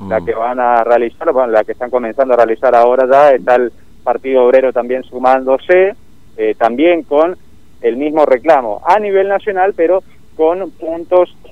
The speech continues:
Speaker 1: para la provincia, eh, también, ¿no? Reclamando, eh, comedores, reclamando trabajo también, varios puntos, y todos estos manifestantes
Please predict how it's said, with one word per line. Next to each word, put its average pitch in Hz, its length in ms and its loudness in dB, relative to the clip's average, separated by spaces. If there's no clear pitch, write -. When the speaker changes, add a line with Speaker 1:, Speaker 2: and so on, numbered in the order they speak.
Speaker 1:
para 147 400 2
la 135 180 0
provincia, 143 760 -2
eh, 117 320 -2
también, 127 460 0
¿no? 117 200 -4
Reclamando, 127 840 -2
eh, 113 560 -2
comedores, 170 580 0
reclamando 127 560 -4
trabajo 147 500 2
también, 190 460 0
varios 165 320 -2
puntos, 180 480 -4
y 156 80 -14
todos 156 260 0
estos 170 220 -2
manifestantes 175 720 -2